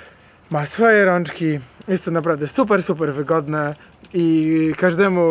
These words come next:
y, y, rowerowiczowi, który ma ochotę się bawić swoim rowerem i zmieniać, kombinować, takie rączki ułatwiają naprawdę życie i całe jego otoczeniu, bo nie muszą,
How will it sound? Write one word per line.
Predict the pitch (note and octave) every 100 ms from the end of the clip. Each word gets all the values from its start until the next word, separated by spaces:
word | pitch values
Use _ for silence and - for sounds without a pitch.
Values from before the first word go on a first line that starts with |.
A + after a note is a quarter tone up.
| D#3+ D#3 D3+ D3+ - - -
y, |
y, | D#3+ D#3 D3 D3 C#3+ C#3+ - _ _ _ _ _ D3+ E3 D#3+ D#3 D3 C#3+ C#3+ D3+
rowerowiczowi, | F3 E3+ E3+ E3 D#3+ D3+ C#3 D3+ - D#3+ A3 F3+ F#3+
który | - F3+ F3
ma | F3
ochotę | E3 F3+ F3
się | E3+
bawić | D#3 E3+ E3
swoim | - F3 E3+
rowerem | E3 D#3+ F#3 F3+ E3+
i | E3+ E3+ - - -
zmieniać, | C#3 F#3+ G3+ F#3 F#3
kombinować, | - F3+ E3 F3 F3+ E3+ D#3+ - - - - - - -
takie | F#3+ F3
rączki | F3 E3+ - E3
ułatwiają | D#3+ D#3 D#3 D3
naprawdę | D3 D3+ F#3+ F#3 E3
życie | D3+ B2+ C#3+ C#3 - - - -
i | E3+ E3 D#3 D3+ D3+ C#3+ C#3+ C#3+ C#3+ C#3
całe | - E3 D#3+ D3
jego | C#3 D3+ C#3
otoczeniu, | D3+ D3 D#3 D3 C3 B2+
bo | C3+ C3+ C3 C3+
nie | D3
muszą, | D3 D3 D3 C#3 C#3